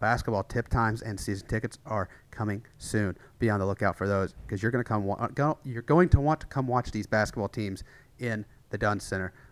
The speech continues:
I'll tell you what, Nick James and Brittany Young, they've got 'em ready to go, and I'm excited for basketball season. Follow us on iTunes, SoundCloud, Stitcher, Spotify, or directly on the website at lets go p dot com backslash podcast.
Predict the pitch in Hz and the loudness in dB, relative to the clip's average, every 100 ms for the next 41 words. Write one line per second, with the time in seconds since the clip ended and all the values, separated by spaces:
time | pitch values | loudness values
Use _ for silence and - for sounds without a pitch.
0 | - 113 110 101 101 92 107 - 107 98 | -12 -6 -2 0 0 -2 -6 -4 -4 -4
1 | 95 104 104 104 98 92 95 95 95 95 | -2 0 0 0 0 0 -2 0 0 2
2 | 92 92 90 95 90 - - - 101 98 | 0 -2 -2 -2 -2 -6 -18 -8 -4 -4
3 | - - 113 101 101 - 92 95 - 95 | -8 -6 -2 0 -2 -4 0 0 0 -2
4 | 90 - 92 90 - - - - - 180 | -2 -2 -2 -4 -8 -20 -20 -16 6 10
5 | 175 123 98 - - 123 110 - 147 147 | 10 10 4 0 2 4 4 2 2 2
6 | 123 101 147 147 123 101 - 139 - 104 | -2 -2 2 2 4 0 2 0 2 0
7 | - - 139 127 104 98 170 139 139 147 | 0 4 8 8 6 4 6 8 6 8
8 | 139 127 131 135 107 101 117 - 131 - | 4 6 6 4 2 2 2 4 6 10
9 | 120 120 110 120 104 117 117 - 113 - | 10 8 2 2 2 2 0 0 -4 -2
10 | - 131 127 131 123 | 4 4 4 2 0